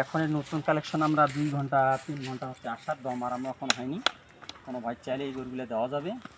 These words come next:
এটা হলো আমাদের নয় নম্বর কালেকশন, কোনো ভাই যদি চায়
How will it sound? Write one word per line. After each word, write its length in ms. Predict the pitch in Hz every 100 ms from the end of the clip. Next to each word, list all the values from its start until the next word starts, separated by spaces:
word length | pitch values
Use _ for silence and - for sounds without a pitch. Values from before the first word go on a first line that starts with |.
| - - - - - - - - - - - - - - - - - - - - -
এটা 120 | 113 123
হলো 100 | 123 123
আমাদের 220 | 120 123 120
নয় 140 | 123
নম্বর 200 | 135 147 147
কালেকশন, 380 | 165 165 - 202 240
কোনো 140 | - 127
ভাই 100 | 123 123
যদি 140 | 131 127 -
চায় 160 | 165